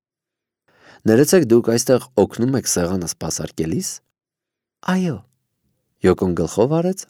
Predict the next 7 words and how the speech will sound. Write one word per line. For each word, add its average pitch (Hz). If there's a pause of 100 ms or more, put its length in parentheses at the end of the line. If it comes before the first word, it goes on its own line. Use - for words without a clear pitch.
արագ 175
նրան 160
նայելով 80
իր 87
թափանցող -
գեղեցիկ 73
աչքերով։ -